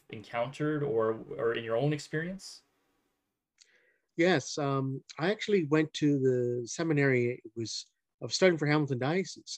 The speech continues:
Speaker 2: actually. And, uh, but I was only there for three months, for one semester.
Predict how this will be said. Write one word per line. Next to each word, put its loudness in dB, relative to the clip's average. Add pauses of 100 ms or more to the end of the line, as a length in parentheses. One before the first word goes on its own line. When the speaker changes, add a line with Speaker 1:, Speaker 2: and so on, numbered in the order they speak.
Speaker 2:
actually. -10 (460)
And, 0
uh, -2 (120)
but 2
I 4
was 0
only 4
there 4
for -6
three 0
months, -2
for -6
one -4
semester. -4